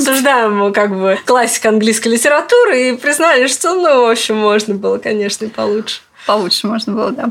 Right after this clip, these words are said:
Speaker 2: Э, следующая у нас тема мужского доминирования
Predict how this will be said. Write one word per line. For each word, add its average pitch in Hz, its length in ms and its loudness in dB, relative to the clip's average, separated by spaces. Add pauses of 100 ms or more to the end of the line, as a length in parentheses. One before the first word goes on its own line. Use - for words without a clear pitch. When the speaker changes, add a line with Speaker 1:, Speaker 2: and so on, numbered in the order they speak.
Speaker 2:
Э, 214 160 0
следующая 269 760 2
у - 60 -2
нас 240 460 0 (140)
тема 240 520 4
мужского 254 480 0
доминирования 233 960 4